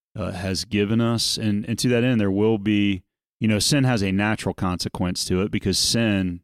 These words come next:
reaps dysfunction. And then sin also, it's, we, we face discipline, um, for, for that sin, because God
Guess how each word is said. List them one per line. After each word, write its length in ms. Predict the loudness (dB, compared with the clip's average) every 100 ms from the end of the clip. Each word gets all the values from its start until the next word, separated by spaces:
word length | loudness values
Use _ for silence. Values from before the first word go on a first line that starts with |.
| _
reaps 360 | -2 0 0 -2
dysfunction. 800 | -2 -2 -2 -2 -4 -6 -8 -12 _ _ _ _
And 160 | 0 2
then 440 | 4 2 0 -2 -10 _
sin 360 | -4 0 2 2
also, 540 | 2 0 0 0 2
it's, 300 | 0 -2 -10 -14 _ _ -2
we, 260 | 2 2 2
we 160 | -2 -2
face 420 | -2 -4 -2 -4
discipline, 760 | 0 0 0 -4 -6 -6 -8 -12 _ _ _ -4
um, 240 | -2 -4
for, 540 | -2 0 2 2 -2 -10 _
for 180 | 0 2
that 220 | 2 0
sin, 220 | -2 0
because 260 | 0 -2 -2
God 480 | -2 -2 0 -2